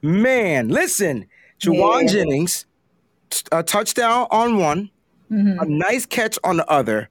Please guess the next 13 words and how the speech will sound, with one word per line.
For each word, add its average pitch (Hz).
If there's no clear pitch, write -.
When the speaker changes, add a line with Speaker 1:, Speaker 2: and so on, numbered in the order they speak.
Speaker 2:
Mm-hmm. 196
Speaker 1:
I 254
don't 311
care 226
what 196
we 220
say 214
about 202
Jimmy 196
Garoppolo, 185
but 127
that 180
throw 220